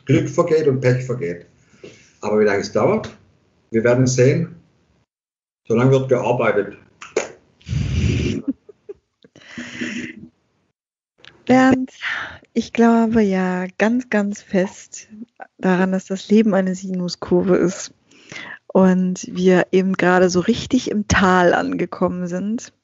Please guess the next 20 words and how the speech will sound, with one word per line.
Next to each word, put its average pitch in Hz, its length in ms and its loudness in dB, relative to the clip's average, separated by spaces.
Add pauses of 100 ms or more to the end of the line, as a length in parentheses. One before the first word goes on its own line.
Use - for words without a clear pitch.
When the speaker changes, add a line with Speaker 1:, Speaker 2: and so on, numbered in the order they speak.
(180)
Speaker 1:
Mhm. 107 460 -4 (440)
Speaker 2:
und 185 800 -2
es - 200 -6
dann 202 320 2
irgendwie 214 500 2
nur 202 160 0
noch 202 160 0
bergauf 202 540 0
gehen 175 260 -4
kann. 180 480 -4 (1200)
Was 190 320 2
nicht 262 240 4
heißt, 185 420 2
dass 185 500 -2 (200)
der 180 220 2
Aufmarsch 180 840 0 (140)
<laughs> - 960 -4
leicht 170 460 -2
wird. - 280 -4 (200)
Speaker 1:
Mhm. 113 380 -4